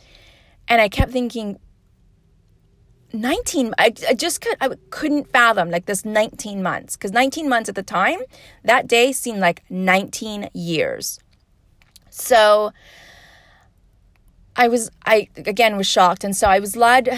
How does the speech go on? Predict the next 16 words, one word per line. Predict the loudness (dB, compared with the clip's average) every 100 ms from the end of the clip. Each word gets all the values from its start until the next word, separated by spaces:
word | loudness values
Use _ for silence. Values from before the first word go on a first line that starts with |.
| -8
through | -10 -8
the | -4
back | 0 2 2
hallways | 2 2 4 4 2 -4
down | 0 2 2 0 -4 -8 -6
to | -2 -2 0 -2 -4 -4
where | -6
the | -4
jail | 0 4 4 4
was | 0 -2
at. | -4 -2 -4 -6 -6
I | -2 0 -2
was | -2 0 2 2 0 -2 -6 -10 -12 -16 -10
then, | -2 2 2 2 -2 -4 -6
um, | -6 -4 -4 -4 -6 -10 -10 -10 -4
fingerprinted | 0 0 -2 -6 -4 0 0 0 -4